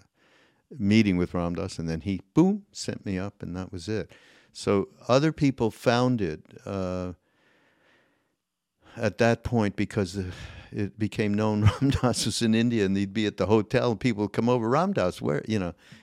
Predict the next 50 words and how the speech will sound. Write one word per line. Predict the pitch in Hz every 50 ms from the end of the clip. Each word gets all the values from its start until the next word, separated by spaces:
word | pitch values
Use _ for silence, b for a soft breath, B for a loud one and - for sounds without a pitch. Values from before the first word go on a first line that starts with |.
| B
it'd | 110 110 98 95
be | 120 113 101 - b b b b b b -
really | - 110 117 113 104 90
helter-skelter | 87 104 101 95 - 90 87 - - - - - - - -
like | 50 50 - - - -
that. | - - - - - _ _ _ _ _ - _
And | - 90 90 87 85
then | 95 95 92 90
doing | 87 98 98 92 92
a | 90
meditation | 87 90 87 87 - - 92 90 87 - 92 87 87 85 _
course | - - 90 87 85 -
in | 90 87 85
Bodh | 85 98 92 90 85
Gaya | 85 90 80 80 82 82
where | 80 82 82
many | 85 95 101 104 110 110 101 92 82
people, | - - 87 85 - - 69 - b b b b b b b b b b b b -
uh, | - 92 85 80 78 -
met | - 92 92 92 85 - _ _ _
Ram | 104 101 95 92 90 85
Dass | 87 78 78 76 78 - - -
and, | 80 80 78 - -
and, | - 90 85 82 85 85 87
uh, | 85 85 85 80 -
or | - 95 87 80
knew | 80 87 98 104 113 120 110
about | 85 73 80 78 82 85
him | 95 95 87 85
and | 85 85 85
then | 85 85 85 85
went | 85 82 82
on | 82 82 82 82 82
with | 80 80 -
him. | - 87 80 76 80 b b b b b b b b b b b b
And | - 107 104 104 101 98
many | 110 123 139 160 170
people | 165 - 143 127 - 123 120
knew | 113 117 123 131 135
of | 127 113 117
it | 107 92 -
because | 131 107 - - - 123 117 104 110
of, | 107 98 92 90
Ram | 110 120 131 135
Dass | 120 113 101 98 -
used | 113 101 - -
to | 101
hold | 95 - 123 127 127 117 104
these | 101 92 85 95
amazing, | 95 92 98 110 120 131 143 147 143 139 135 120 113 107 98 95 95 90 90 90 87 87